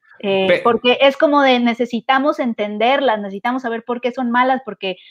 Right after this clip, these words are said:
Speaker 1: no hay forma de que las mujeres sean malas, porque son malentendidas. Es como de,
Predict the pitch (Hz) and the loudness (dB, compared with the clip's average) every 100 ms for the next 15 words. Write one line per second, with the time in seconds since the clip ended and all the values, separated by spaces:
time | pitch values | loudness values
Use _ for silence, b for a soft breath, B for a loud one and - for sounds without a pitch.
0 | b 208 226 254 262 285 240 247 254 269 | b -6 2 4 4 2 2 2 4 2
1 | 262 214 202 208 214 208 262 294 294 277 | 0 -2 -4 -4 -4 -4 0 0 0 -2
2 | 262 320 381 254 - 208 220 - 269 302 | 0 2 2 0 -2 -10 -10 -6 -4 -2
3 | 302 233 196 240 247 214 - 269 277 285 | -2 -4 -6 -2 -2 -4 -12 -8 -4 -4
4 | 285 | -4